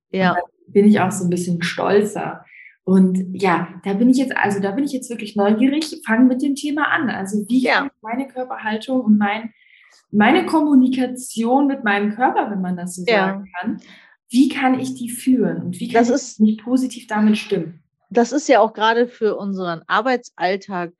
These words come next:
Speaker 1: ähm, und überhaupt für unseren Lebensalltag. Also ich möchte gar nicht immer alles so auf die Arbeit beziehen, weil das ist ja unser ganzes Leben einfach. Und wie
Speaker 2: Total.
Speaker 1: gehe, wie gehe ich in den Tag? Wie stehe ich auf?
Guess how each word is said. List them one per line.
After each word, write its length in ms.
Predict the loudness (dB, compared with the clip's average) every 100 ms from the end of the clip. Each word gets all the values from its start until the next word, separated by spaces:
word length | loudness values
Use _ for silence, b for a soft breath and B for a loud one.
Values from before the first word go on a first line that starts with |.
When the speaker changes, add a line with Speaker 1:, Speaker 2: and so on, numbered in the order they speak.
| -20 -14
Speaker 1:
ähm, 260 | -8 -6 -8
und 180 | -6 -4
überhaupt 360 | -2 0 0 -2
für 120 | -6
unseren 260 | -4 -6 0
Lebensalltag. 840 | 2 2 -2 -2 0 -2 -4 -10
Also 160 | -12 -10
ich 100 | -4
möchte 220 | -4 0
gar 180 | 0 0
nicht 140 | -2
immer 160 | -4 -4
alles 240 | -4 -6
so 80 | -8
auf 100 | -10
die 140 | -6
Arbeit 340 | -2 2 2 0
beziehen, 360 | -10 -8 -4 -2
weil 160 | -4
das 160 | -6 -12
ist 200 | -14 -2
ja 180 | 0 0
unser 360 | -2 -2 -2 -2
ganzes 560 | -4 -6 -10 -20 -16 -2
Leben 480 | 6 6 6 -2
einfach. 480 | -6 -10 -8 -10 -10
Und 180 | -12 -10
wie 120 | -8 -6
Speaker 2:
Total. 220 | -2 0
Speaker 1:
gehe, 220 | 0 -4
wie 220 | -8 -8
gehe 160 | -4 -6
ich 100 | -4
in 100 | -2
den 140 | -4
Tag? 320 | 0 0 0 -4
Wie 100 | -10
stehe 280 | -4 -4
ich 200 | -4 -2
auf? 340 | 2 4 4